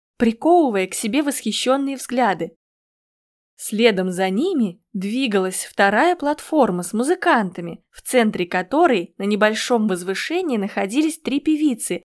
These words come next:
в сверкающих платьях в пол. Они затянули гимн межгалактических игр,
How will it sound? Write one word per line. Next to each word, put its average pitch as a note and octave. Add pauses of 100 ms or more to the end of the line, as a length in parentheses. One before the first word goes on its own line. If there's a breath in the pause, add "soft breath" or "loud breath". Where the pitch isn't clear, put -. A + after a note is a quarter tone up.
(120)
в -
сверкающих A3
платьях D#4
в -
пол. G3 (680)
Они A#3+
затянули C4+
гимн C#4
межгалактических C4 (100)
игр, F#3+